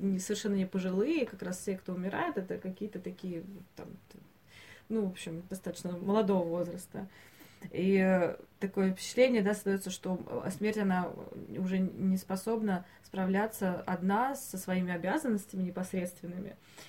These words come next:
И, э, т-, тоже такое ощущение создаётся, что люди,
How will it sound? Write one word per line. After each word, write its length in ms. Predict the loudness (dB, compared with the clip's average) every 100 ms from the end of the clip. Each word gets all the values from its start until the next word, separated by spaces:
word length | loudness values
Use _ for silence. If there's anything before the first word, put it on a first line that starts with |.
| -18 -8
И, 420 | -2 2 2 2 -2
э, 220 | -4 -6 -10
т-, 120 | -12 -8
тоже 240 | 0 2 2
такое 280 | -2 -2 -4
ощущение 440 | 0 0 2 -2 -6 -8
создаётся, 300 | -4 -4 -4
что 260 | -2 0
люди, 500 | 2 2 0 -2 -4